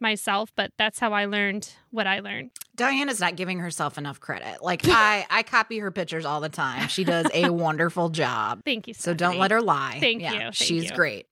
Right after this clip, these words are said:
Speaker 1: At the
Speaker 2: Mm-hmm.
Speaker 1: end here, I will share some of my favorite photos and then just some bad ones too, just to show you what not to do. <laughs> But my
Speaker 2: <laughs>
Speaker 1: first piece of advice, this is gonna be kind of ironic or hypocritical, but my first piece of advice to take better sports pictures is don't take them. Let somebody else <laughs> take them.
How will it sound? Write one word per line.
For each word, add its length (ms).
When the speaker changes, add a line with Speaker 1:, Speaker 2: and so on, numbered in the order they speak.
Speaker 1:
At 180
the 60
Speaker 2:
Mm-hmm. 80
Speaker 1:
end 180
here, 300
I 120
will 220
share 460
some 240
of 120
my 160
favorite 360
photos 380
and 120
then 300
just 240
some 280
bad 240
ones 240
too, 180
just 220
to 60
show 120
you 180
what 160
not 180
to 140
do. 140
<laughs> 760
But 220
my 140
Speaker 2:
<laughs> 60
Speaker 1:
first 280
piece 220
of 100
advice, 400
this 160
is 140
gonna 180
be 140
kind 260
of 100
ironic 640
or 260
hypocritical, 600
but 200
my 120
first 260
piece 180
of 80
advice 320
to 100
take 280
better 340
sports 340
pictures 400
is 220
don't 260
take 220
them. 160
Let 160
somebody 320
else 240
<laughs> 80
take 260
them. 320